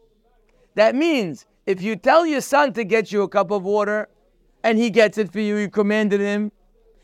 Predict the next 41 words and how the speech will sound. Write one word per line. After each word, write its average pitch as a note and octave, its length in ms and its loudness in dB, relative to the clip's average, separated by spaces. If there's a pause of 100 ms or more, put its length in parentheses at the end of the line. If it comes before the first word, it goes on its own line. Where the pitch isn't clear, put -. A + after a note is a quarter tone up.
(140)
it's F3 200 -6
greater D4+ 680 2
than B3+ 440 0 (220)
if G3+ 160 -2
he G3+ 160 -2
sees C4+ 380 -4
you G#3 80 -4
need A3 140 -2
a G#3 60 0
cup A3 200 0
of G#3 120 -8
water A#3 320 2 (120)
and F#3 160 -4
he F#3 100 -2
runs G3 240 0
to F3 80 -6
get D#3 200 -4
you D3+ 100 -6
water. B2+ 280 -4 (840)
Me B3 240 0
and A3 100 0
you A3+ 100 0
would G3+ 100 2
have F3 120 -2
thought F3+ 180 0
the F3+ 60 -2
opposite. A3+ 500 -2 (580)
The D3 100 -6
one G3 200 2
who F#3 140 -2
did G3 160 2
it A3 60 2
on F#3+ 120 0
his D#3+ 140 -4
own G#3+ 260 0
shows G3+ 460 0
how B2+ 160 -4
much D#3+ 220 -4
he E3+ 80 -4
loves G3+ 320 -2
me. A3 180 -4